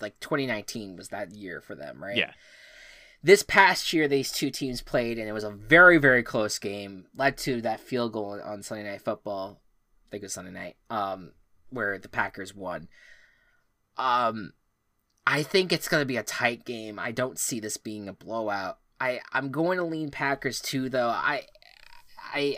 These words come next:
Speaker 1: I just think that they are, like you said, they're the more complete team here. They're the team that has been most consistent, has been winning a lot.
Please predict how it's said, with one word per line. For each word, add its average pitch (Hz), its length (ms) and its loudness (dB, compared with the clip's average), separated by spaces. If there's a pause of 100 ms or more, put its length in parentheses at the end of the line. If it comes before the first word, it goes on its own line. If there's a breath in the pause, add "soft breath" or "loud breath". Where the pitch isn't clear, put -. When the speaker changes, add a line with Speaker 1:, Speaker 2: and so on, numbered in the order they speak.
Speaker 1:
I 143 140 0
just 165 280 -2
think 147 240 -2
that 123 160 -6
they 131 140 -2
are, 131 240 6
like 127 200 -4
you 123 60 -4
said, 113 300 -6
they're 123 140 -4
the 127 120 -8
more 151 320 -2
complete 131 600 -10
team 120 320 -8
here. 117 380 -2 (340 soft breath)
They're 117 120 -4
the 123 80 -4
team 123 260 -8
that 120 140 -4
has 131 220 -4
been 127 220 -8
most 123 240 -6
consistent, 117 580 -6 (240 loud breath)
has 127 240 -2
been 131 200 -4
winning 117 240 -2
a 113 80 -2
lot. 107 360 0